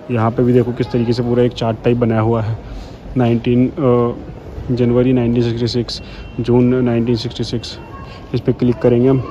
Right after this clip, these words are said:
तो इसकी पूरी हिस्ट्री निकल के आ गई। देखो पूरा डिजिटल है भाई, formation of new state।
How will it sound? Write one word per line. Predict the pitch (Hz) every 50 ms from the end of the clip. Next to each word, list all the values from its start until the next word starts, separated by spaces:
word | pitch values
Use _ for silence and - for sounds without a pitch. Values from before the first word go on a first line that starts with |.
| - - - - - - - -
तो | 131
इसकी | 123 117 - 139
पूरी | 123 131 127 127
हिस्ट्री | 117 107 - - 127 123
निकल | 117 120 117 120 120
के | 113 120
आ | 117
गई। | 117 117
देखो | 120 113 - - 135 - - - - - - - - - - - - - - - - - - -
पूरा | 123 131 139 135
डिजिटल | 127 123 117 127 127 117 131 120 117
है | 107
भाई, | 110 110 107 104 - - - - - - - - - - - - - - - - - - - -
formation | - 123 123 123 127 127 120 120 139 131 - 147
of | 131 127 123 - - 147 139 135 143 139
new | 127 127 127 127 123
state। | - - 127 127 131 131